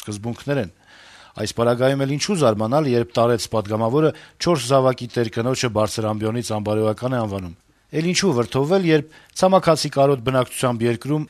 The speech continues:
մի քանի հազար մարդու ամեն օրվա ծախսը ոմանց տարեկան եկամտին է համազոր։ Վերջապես, ինչու զարմանալ, որ երկիրն աղքատ է ու գնալով ավելի է աղքատանում»,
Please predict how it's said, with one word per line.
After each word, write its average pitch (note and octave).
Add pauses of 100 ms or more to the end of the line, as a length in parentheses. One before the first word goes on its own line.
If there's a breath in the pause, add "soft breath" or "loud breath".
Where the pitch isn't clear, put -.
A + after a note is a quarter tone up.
(260 soft breath)
մի E3+
քանի D#3
հազար C3+
մարդու C3
ամեն G#2
օրվա A2
ծախսը D3 (340 loud breath)
ոմանց E3+
տարեկան B2
եկամտին A2+
է B2+
համազոր։ G2+ (260)
Վերջապես, G#2+ (320 soft breath)
ինչու E3
զարմանալ, G#2+
որ A#2+ (240 loud breath)
երկիրն D3+
աղքատ A#2+
է A#2+
ու A2
գնալով G#2
ավելի G#2+
է A#2
աղքատանում», F#2+